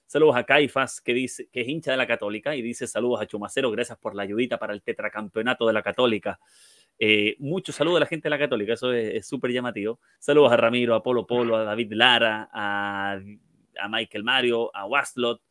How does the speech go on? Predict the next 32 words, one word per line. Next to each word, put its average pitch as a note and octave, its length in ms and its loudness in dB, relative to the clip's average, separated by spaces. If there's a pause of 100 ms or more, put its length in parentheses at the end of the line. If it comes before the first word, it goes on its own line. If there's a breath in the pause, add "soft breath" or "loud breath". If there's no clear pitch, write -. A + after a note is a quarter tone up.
(340)
a - 80 -14
quien B2+ 200 -6
más. C3 280 -8
Hernán D#3+ 300 0
López, A3 480 0
que E3 60 -2
es B2+ 80 -6
miembro, C#3 1000 0 (480)
eh, A#2+ 220 2
del D#3 180 2
canal, C#3+ 300 0
dice, C#3+ 220 -4
"Grande D3 200 -4
Flaquito, C#3+ 380 -2
muy D3+ 200 -6
buenos E3 260 -4
tus D#3 340 -10
doce D3 280 -2
pasos", - 340 -4
que - 80 -10
es A#2+ 100 -8
este A#2 180 -10
ciclo A#2+ 300 -6
de A2+ 60 -2
entrevistas. A#2 400 -6
Dice, C3+ 320 -2 (120 soft breath)
"Saludos F#3+ 460 4
a E3+ 60 2
Don G#3+ 380 -2
Chuma A#3 360 0
desde F3 600 -2
Copiapó". D#3 1000 -4